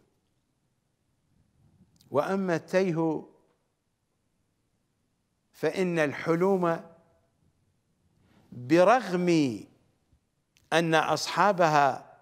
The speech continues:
قد تشبعوا بالعلم،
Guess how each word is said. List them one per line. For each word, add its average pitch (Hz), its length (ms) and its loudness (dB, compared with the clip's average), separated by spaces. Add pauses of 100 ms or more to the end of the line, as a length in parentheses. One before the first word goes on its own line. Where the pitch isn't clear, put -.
(1040)
قد 160 240 -2
تشبعوا 165 840 0
بالعلم، 151 840 -4